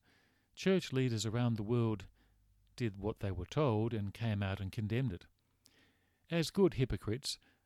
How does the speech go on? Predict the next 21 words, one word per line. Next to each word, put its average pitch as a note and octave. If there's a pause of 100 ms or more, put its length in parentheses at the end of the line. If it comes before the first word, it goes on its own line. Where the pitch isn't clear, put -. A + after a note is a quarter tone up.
(140)
most F3
were E3
silent G#2
about G#2+
the A2
twenty A#2+
years' G#2+
war G#2+
in A2
the G#2
Middle G2
East, - (720)
and A2
they G#2
say A2+
nothing A2+
about G2
the -
wars G#2
in F#2+
Africa, F#2+